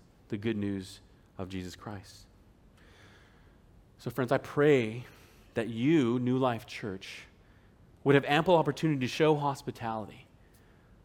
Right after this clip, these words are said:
to send in a worthy manner of God, and to support as fellow workers all those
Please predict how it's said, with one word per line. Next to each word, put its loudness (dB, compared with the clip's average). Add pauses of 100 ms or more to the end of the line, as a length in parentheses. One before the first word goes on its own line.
(260)
to -4
send 2
in -2
a 2
worthy 4
manner 2
of -4
God, 0
and -4
to -10
support -2 (420)
as -6
fellow 4
workers -2 (140)
all 0
those -2